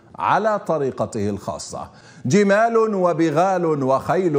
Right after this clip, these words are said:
وحمير يقودها مجموعة من البلطجية مدفوعين من مبارك ورجاله،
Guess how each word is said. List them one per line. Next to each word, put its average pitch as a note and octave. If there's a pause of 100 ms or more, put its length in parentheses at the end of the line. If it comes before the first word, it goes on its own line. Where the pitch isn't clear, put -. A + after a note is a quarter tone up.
(160)
وحمير A2+
يقودها E3+
مجموعة D#3
من D3+
البلطجية C3
مدفوعين B2+
من C3
مبارك C#3+ (460)
ورجاله، D3+